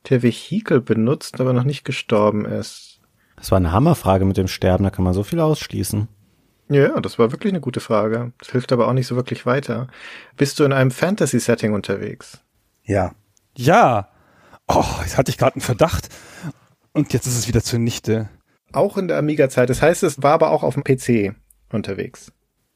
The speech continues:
Speaker 3: Ja.
Speaker 1: Und wir reden dann hier also von Spielen aus den neunziger Jahren.
Speaker 3: Ja.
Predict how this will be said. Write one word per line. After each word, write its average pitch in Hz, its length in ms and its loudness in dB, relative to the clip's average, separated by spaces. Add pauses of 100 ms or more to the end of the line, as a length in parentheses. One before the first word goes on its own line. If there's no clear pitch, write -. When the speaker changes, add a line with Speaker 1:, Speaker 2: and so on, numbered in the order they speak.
(140)
Speaker 3:
Ja. 95 360 0 (720)
Speaker 1:
Und - 560 0 (100)
wir 139 220 2
reden 160 200 2
dann 151 160 4
hier 143 300 2
also 139 280 2
von 135 600 0 (460)
Spielen 147 580 -2
aus 127 280 0
den 123 180 0
neunziger 117 500 0
Jahren. 92 520 -2 (420)
Speaker 3:
Ja. 98 380 2